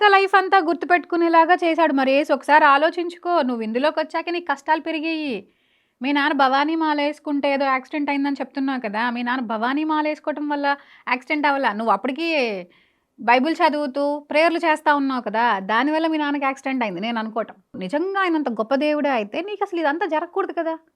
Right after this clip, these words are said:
ఎందుకు జరిగింది? నీకు అర్థం అవ్వట్లేదా? పోనీ మెమరీ పోయింది, తిరిగి వచ్చిందా? తిరిగి రాని దాన్ని కూడా చాలా గొప్పగా చెప్పుకుంటున్నావు నువ్వు, "ఇప్పటికీ నాకేం గుర్తులేదు" అని చెప్పేసి. అది మీకు మాత్రమే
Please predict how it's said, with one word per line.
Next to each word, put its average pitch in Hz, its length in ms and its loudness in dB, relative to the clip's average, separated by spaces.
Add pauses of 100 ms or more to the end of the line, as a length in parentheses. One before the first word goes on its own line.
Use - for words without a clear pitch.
(320)
ఎందుకు 320 200 2
జరిగింది? 392 500 0 (680)
నీకు 277 120 0
అర్థం 277 280 0
అవ్వట్లేదా? 381 500 -2 (1200)
పోనీ 415 160 0
మెమరీ 320 300 2
పోయింది, 403 380 0
తిరిగి 349 260 0
వచ్చిందా? 440 420 0 (400)
తిరిగి 453 240 2
రాని 330 360 0
దాన్ని 494 240 2
కూడా 466 140 0
చాలా 440 240 2
గొప్పగా 381 320 0
చెప్పుకుంటున్నావు 392 460 -2
నువ్వు, 330 120 2
"ఇప్పటికీ 320 240 -4
నాకేం 349 300 0
గుర్తులేదు" 320 340 0
అని 277 160 2
చెప్పేసి. 220 400 -6 (960)
అది 233 180 -2
మీకు 240 260 0
మాత్రమే 254 420 0